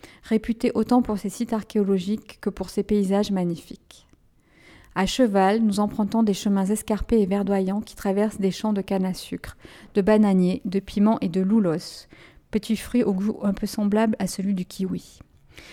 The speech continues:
Des plantations de café sont accrochées à flanc de montagne et l'on aperçoit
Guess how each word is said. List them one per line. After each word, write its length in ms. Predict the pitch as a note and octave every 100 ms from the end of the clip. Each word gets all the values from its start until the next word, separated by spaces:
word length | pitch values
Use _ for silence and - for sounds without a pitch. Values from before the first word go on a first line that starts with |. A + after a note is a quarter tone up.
| - -
Des 80 | G3+
plantations 440 | A#3 A#3 A#3 B3+
de 100 | A3+
café 360 | G3+ G#3+ - A#3
sont 260 | - G3
accrochées 640 | G#3+ - G#3 F#3+ - A#3+ B3 - _ - - - _ _ _ _ _ _ _ _ _ _ _ _
à 100 | G3
flanc 260 | G3 - A#3
de 80 | A3+
montagne 560 | G#3 F#3+ G3+ F3+ G3+ -
et 80 | G3+
l'on 140 | G#3
aperçoit 720 | G#3+ A3 A3 - - G#3 -